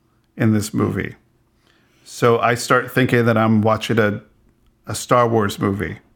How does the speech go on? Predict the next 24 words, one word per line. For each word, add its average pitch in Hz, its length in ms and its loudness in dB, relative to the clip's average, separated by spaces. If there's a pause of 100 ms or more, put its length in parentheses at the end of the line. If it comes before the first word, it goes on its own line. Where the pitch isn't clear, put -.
<laughs> - 140 -10 (300)
So 156 420 -2 (400)
there's 139 180 0
just - 220 -2
wipe 120 320 0
left, 117 360 0
wipe 113 340 0
right, 117 380 0
like, 110 220 -4
keep 143 240 0
wiping 123 400 2
up 127 220 0
and 110 180 4
down. 117 400 2
There 117 360 0
are - 20 0
lots 117 320 0
of 113 160 -4
wipes. 101 400 -4 (1500)
Um, 120 560 2
but 143 280 -2
the 151 200 2
other 190 240 4
thing 107 480 0